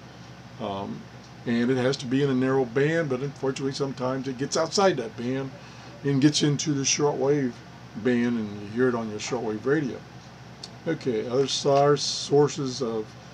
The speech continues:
uh, R F I, um, your faulty light switches and your A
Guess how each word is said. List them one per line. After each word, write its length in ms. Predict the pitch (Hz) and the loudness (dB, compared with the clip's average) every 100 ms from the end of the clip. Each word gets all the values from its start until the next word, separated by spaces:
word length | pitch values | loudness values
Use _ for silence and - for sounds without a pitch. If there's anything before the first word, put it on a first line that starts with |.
| - - - - - | -18 -18 -18 -14 -6
uh, 260 | 113 107 - | -4 -4 2
R 200 | 135 151 | 6 6
F 160 | 143 | 4
I, 580 | 143 135 139 143 143 139 | 4 4 6 6 6 2
um, 320 | 120 110 101 98 - - - - - - - - | -2 -4 -8 -12 -16 -18 -18 -18 -18 -18 -16 -6
your 220 | 113 104 | -4 -4
faulty 640 | - 147 151 147 135 117 107 - - - | 2 6 6 4 2 2 0 -6 -14 -2
light 240 | 120 143 | 2 2
switches 600 | 147 - 143 143 143 131 | 0 0 0 0 -4 -4
and 120 | 117 101 | -6 -6
your 120 | 107 - - - - - - - | -10 -12 -20 -18 -18 -18 -18 -6
A 120 | 131 | -4